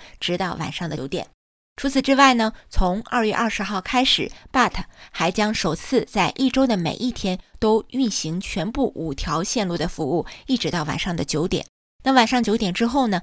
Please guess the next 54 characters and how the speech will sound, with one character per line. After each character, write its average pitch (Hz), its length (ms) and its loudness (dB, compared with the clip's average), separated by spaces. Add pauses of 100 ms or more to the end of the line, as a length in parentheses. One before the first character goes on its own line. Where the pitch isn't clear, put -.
(160)
将 175 160 -4
会 170 140 -4
提 - 220 -6
供 202 200 -4
三 285 280 -4
条 160 260 -4
线 170 240 -2
路 160 140 -2
的 151 100 -2
服 151 300 -4
务。 - 100 -6 (640)
那 247 80 -4
bart 226 300 4
表 - 120 -2
示 - 140 -4
说 175 180 0
啊， 160 160 0 (200)
正 269 160 6
在 214 120 6
不 185 160 0
断 214 220 2
改 180 220 -2
善 208 260 0
和 175 240 -4
其 - 220 -4
他 196 200 2
交 208 200 2
通 220 240 -2
机 - 120 -2
构 233 200 4
的 165 100 0
联 160 240 -4
系， 202 240 -2 (380)
运 330 200 4
营 214 260 4
五 175 180 -6
条 170 240 -2
线 269 160 -2
的 202 100 0
服 170 320 0
务 196 120 4 (160)
将 214 260 2
有 175 180 -2
助 214 220 2
于 190 100 0
减 190 240 -2
少 165 220 2
八 233 200 0
到 202 220 2
十 - 160 -2
一 233 140 0
分 247 200 -2
钟 247 220 0
的 175 160 4